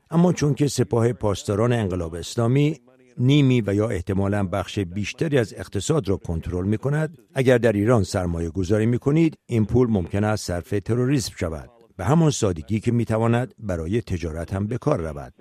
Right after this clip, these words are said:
از این رو ما سیاست فشار حداکثری اقتصادی را در پیش گرفتیم تا این رژیم درآمدی را که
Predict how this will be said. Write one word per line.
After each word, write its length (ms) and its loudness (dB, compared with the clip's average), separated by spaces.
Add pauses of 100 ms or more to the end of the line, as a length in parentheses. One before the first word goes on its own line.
(360)
از 120 2
این 140 2
رو 140 2
ما 180 2
سیاست 560 -4
فشار 440 -4
حداکثری 800 -4
اقتصادی 500 -4
را 120 -2
در 160 -10
پیش 320 -14
گرفتیم 480 -2
تا 140 -2
این 160 -4
رژیم 400 -2 (220)
درآمدی 520 0
را 140 -4
که 120 -16